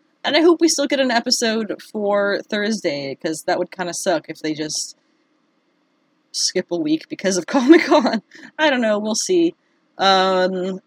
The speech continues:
that's it for this week's episode. I am gonna be back hopefully next week for the last episode of July. We'll see how that kinda goes. Um,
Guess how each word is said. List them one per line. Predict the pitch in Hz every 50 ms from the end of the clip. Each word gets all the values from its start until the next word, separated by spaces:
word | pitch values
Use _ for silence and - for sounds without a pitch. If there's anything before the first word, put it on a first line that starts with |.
| _ -
that's | 196 220 247 311 -
it | 349 302 226
for | - 254
this | 262 254 -
week's | - 254 226 - -
episode. | - 226 - - - - 190 180 175 190 233 269 - -
I | - 185 185 185 180 180 180 180 180 185 185 175 -
am | 190 190 185 185
gonna | 196 185 180
be | 180
back | 180 - 180 175 170 -
hopefully | 202 175 - - 196 196 208 202 175 170
next | 175 170 170 - - -
week | 208 190 196 226 233 -
for | - 196
the | 180 175
last | 170 165 165 175 - -
episode | - - - 185 - 190 180 180
of | 165 170 -
July. | - 170 156 156 160 156 156 156 160 180 208 233 220
We'll | - 160
see | 165 - - 160 160
how | 160 170 156 156
that | 156 151 - -
kinda | - 165 151 147 151
goes. | - - 156 156 156 156 165 175 208 226 - - - _ _ _ _ _ _ _ _ _ _ -
Um, | - 180 170 165 160 160 170 165